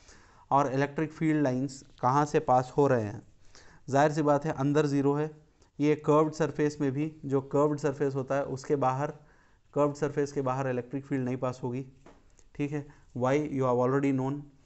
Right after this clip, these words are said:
अ, हमने, अ, in case of long straight infinite wire, वहाँ पर हमने किया था, कर्व्ड सरफेस सिलेंडर पे ज़ीरो हो जाएगा, क्योंकि theta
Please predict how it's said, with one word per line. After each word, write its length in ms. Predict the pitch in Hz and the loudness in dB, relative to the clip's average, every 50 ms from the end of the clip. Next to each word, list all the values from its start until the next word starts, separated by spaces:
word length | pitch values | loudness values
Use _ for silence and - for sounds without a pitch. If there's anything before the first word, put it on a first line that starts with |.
| - - - _ _ - | -20 -20 -20 _ _ -8
अ, 320 | 117 113 113 110 110 113 113 | -6 -4 -4 -2 -2 -4 -4
हमने, 440 | 113 127 131 131 139 139 139 135 135 | -2 -2 0 0 0 0 0 -2 -2
अ, 640 | 135 - - 123 123 120 117 117 117 117 117 117 117 | -4 -6 -10 -12 -10 -8 -8 -8 -8 -8 -8 -8 -8
in 440 | 117 117 120 123 117 117 - - - - | -6 -6 -6 -8 -8 -12 -16 -14 -6 -2
case 220 | 135 135 131 135 135 | -2 -2 -2 -2 -2
of 360 | 131 131 131 131 - 123 123 | -2 -2 -4 -4 -4 -2 0
long 280 | 127 131 135 143 143 139 139 | 2 2 2 0 -2 -4 -6
straight 380 | - - 127 127 131 127 - - 127 | -6 -4 -2 -2 -2 -4 -4 -8 -8
infinite 440 | 123 131 131 123 127 127 127 120 120 | -6 -6 -6 -6 -6 -6 -8 -6 -4
wire, 260 | 120 120 117 113 110 113 117 - _ _ _ _ _ _ _ _ _ _ _ _ _ - _ _ _ - - | -4 -4 -4 -4 -6 -10 -16 -20 _ _ _ _ _ _ _ _ _ _ _ _ _ -20 _ _ _ -10 -2
वहाँ 240 | 123 127 127 147 156 | 0 2 2 2 2
पर 160 | 151 151 143 | 2 0 0
हमने 220 | 143 143 143 139 131 | 0 0 0 -2 -2
किया 260 | 135 131 127 123 120 | -2 -2 -2 -2 -4
था, 220 | 123 143 135 131 | -4 -6 -8 -8
कर्व्ड 300 | 131 - 131 131 131 127 | -6 -4 -2 -2 -2 -2
सरफेस 380 | - 139 123 123 - 127 120 - | -4 -6 -6 -6 -6 -8 -6 -6
सिलेंडर 340 | 127 120 120 120 120 120 117 | -6 -6 -6 -6 -6 -8 -8
पे 240 | - 127 127 131 131 - - - - - | -6 -8 -8 -8 -10 -14 -18 -16 -14 -10
ज़ीरो 260 | 120 117 127 127 127 | -6 -4 -2 -2 -2
हो 120 | 123 127 | -4 -4
जाएगा, 260 | 117 120 117 117 123 | -4 -4 -4 -4 -6
क्योंकि 280 | 117 - 123 120 120 131 | -6 -6 -8 -8 -8 -8
theta 340 | 123 - 123 120 - 131 | -8 -8 -8 -8 -8 -8